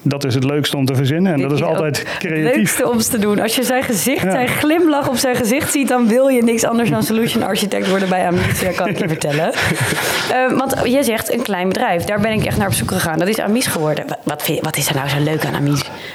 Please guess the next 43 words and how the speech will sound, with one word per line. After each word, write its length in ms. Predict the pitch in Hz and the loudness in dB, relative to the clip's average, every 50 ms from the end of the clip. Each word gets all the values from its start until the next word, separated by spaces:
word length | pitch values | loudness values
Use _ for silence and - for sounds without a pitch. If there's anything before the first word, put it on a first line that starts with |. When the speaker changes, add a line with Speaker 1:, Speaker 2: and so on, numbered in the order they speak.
| - - - - - - | -10 -8 -6 -6 -6 -6
Speaker 1:
Ja, 160 | - - 127 | -4 -4 0
Amis 260 | 147 165 190 196 - | 0 2 2 2 2
is 120 | 220 196 160 | 2 0 2
een, 240 | 190 185 170 160 - - - | 2 2 0 0 -2 -4 -4
eh, 300 | - 151 147 147 143 - - | -2 -2 0 0 -2 -2 -2
is 180 | - 160 151 | -2 -2 0
een, 220 | 175 165 151 143 - | 2 2 2 0 0
eh, 220 | - 147 139 135 - | 0 -2 -2 -2 -2
ontzettend 420 | - 165 151 - 202 208 165 156 - | -2 -2 0 0 0 0 -2 -2 -2
kennisgedreven 800 | - 208 214 208 175 - 196 165 175 180 175 170 139 156 135 | -4 -2 0 0 0 0 -2 -2 -2 0 0 0 0 0 2
bedrijf 500 | 135 139 147 139 151 170 190 202 - - | 2 2 2 2 0 0 0 0 -2 -2
waar 320 | - 170 156 151 147 147 147 | -2 0 0 0 0 -2 -2
het, 200 | - 143 139 - | -2 -4 -2 -2
het, 360 | 151 147 143 143 135 131 - | -2 -2 -2 -2 -2 -2 -2
eh, 520 | 139 147 143 135 135 127 127 131 127 135 139 | -2 0 0 0 0 0 0 -2 -2 -2 0
opbouwen 440 | - 185 196 180 180 190 185 170 156 | 0 2 2 2 2 2 2 2 2
van 180 | 139 156 143 147 | 2 0 0 -2
kennis 420 | - 185 185 190 185 165 - - | 0 0 2 2 2 2 0 -2
ontzettend 420 | - - - - - 233 196 185 165 | -2 -2 -2 0 -2 0 0 0 0
gepromoot 560 | - 175 165 - 165 151 151 151 147 139 123 | -2 -2 -2 -2 0 0 2 2 2 0 0
wordt, 340 | 139 131 123 120 - - - - | 0 -2 -2 -4 -6 -10 -6 -4
eh, 240 | 180 156 147 143 151 | -2 -2 0 0 0
onderling. 480 | 147 147 143 139 135 135 123 123 117 - - - - - - - - - - - - - | 0 2 2 2 2 2 2 0 0 -2 -8 -10 -8 -8 -8 -10 -10 -12 -14 -16 -8 -6
Eh, 160 | - 143 127 - | -6 -4 -4 -4
ik 60 | 143 | -4
ken 180 | - 170 156 | -4 -4 -2
geen 160 | 135 175 175 160 | -2 0 0 0
bedrijf 360 | 156 156 160 170 165 165 139 | 0 0 0 0 0 0 0
waar 180 | 147 160 151 | 0 0 0
er 80 | 151 151 | 0 0
zoveel 300 | 147 170 170 156 170 165 | 0 0 0 0 0 0
energie 380 | 156 151 151 143 135 165 170 170 | 0 2 2 2 2 2 2 2
in 80 | 156 | 2
gestopt 360 | - 151 143 - 170 156 - | 2 0 0 0 -2 -4 -2
wordt 340 | 143 147 147 147 143 - - | 0 0 0 0 -2 -4 -4
en 200 | 240 - 147 139 | -4 -4 -2 -2
zoveel 240 | 131 156 151 135 139 | 0 0 0 0 -2
tijd 280 | 139 - 160 175 175 - | -2 -2 -2 -2 -2 -2
voor 180 | - 165 151 | -2 0 0
gemaakt 380 | 139 147 143 147 139 135 135 127 | 2 2 2 2 0 -2 -2 -2
wordt 220 | 139 139 135 - | -2 -2 -2 -2
om, 320 | - 147 139 139 131 131 - - - - - - - - - - | -2 0 2 2 0 0 -2 -8 -14 -12 -12 -12 -14 -14 -10 -8
ehm, 460 | 139 127 120 123 123 120 123 117 135 | -6 -4 -2 -2 -2 0 0 -2 -2